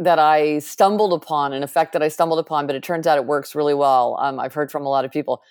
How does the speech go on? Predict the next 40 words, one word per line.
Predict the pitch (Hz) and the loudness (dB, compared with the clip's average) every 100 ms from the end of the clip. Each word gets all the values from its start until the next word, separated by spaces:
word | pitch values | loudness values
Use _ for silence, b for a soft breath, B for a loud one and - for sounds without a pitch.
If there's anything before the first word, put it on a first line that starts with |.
| b b _ | b b _
So | - 240 | 2 4
when | 214 202 240 254 | 4 4 2 2
we're, | 247 233 - | 0 0 0
like, | 185 - | -2 -2
so | - 190 185 | 0 0 0
say | - 214 202 | -4 0 0
it's | 185 | 0
the | 185 | -4
middle | 170 | -2
of | 160 | -2
the | 156 | 0
afternoon | 151 - 151 151 143 | -2 -2 -8 -6 -6
and | 143 | -6
you, | 143 139 | -6 -6
you | 151 165 | 0 0
have | 165 151 | 2 2
that | 143 - | 0 0
urge | 147 147 143 - | 0 0 0 -6
to | - | -14
s-, | - - - | -16 -16 -10
have | 165 156 | 0 0
an | 147 - | 0 -6
unhealthy | 156 156 127 143 | -4 -2 -2 -4
snack. | 131 - 131 82 - | -10 -6 -6 -6 -8
So | - | -6
you're | 143 147 | -4 -2
feeling | 151 165 156 151 143 _ _ _ - | -4 -4 -4 -4 -8 _ _ _ -2
restless | 160 160 - 165 156 | 2 2 2 -4 0
or | 160 | -2
bored | 131 143 147 143 143 | 0 2 2 2 0
or | 139 | 0
listless | 143 147 147 143 | -2 -2 -4 -4
and | 127 | -6
you | 147 143 | -6 -4
wanna | 143 143 | -4 -4
give | 139 | -6
yourself | 139 135 135 | -8 -8 -8
a | - | -8
little | 131 120 | -8 -8
charge. | - 131 117 120 120 - | -8 -2 0 -2 -4 -14